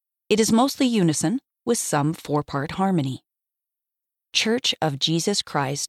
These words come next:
dot org slash go slash E four two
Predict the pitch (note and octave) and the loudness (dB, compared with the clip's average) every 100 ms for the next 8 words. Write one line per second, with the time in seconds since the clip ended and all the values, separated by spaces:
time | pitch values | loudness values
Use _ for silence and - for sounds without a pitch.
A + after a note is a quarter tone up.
0 | - D3 D3+ F3 - D3 C3 C#3+ - _ | -6 -2 -2 -2 -2 -2 -2 -6 -12 _
1 | _ _ - - E3 D3 - - C3 G#3 | _ _ -6 0 2 2 0 -4 0 2
2 | D3 B2+ E3+ _ _ _ _ - - E3+ | 2 0 -4 _ _ _ _ -10 -4 0
3 | D#3+ D3 - - - G3+ G#3 B3+ C4+ _ | 2 2 0 -2 -4 -2 0 -2 -6 _
4 | - F3 D#3 D3 C#3 - _ - G3 G3 | -6 -2 0 0 -2 -8 _ -4 0 -2
5 | G3+ | -2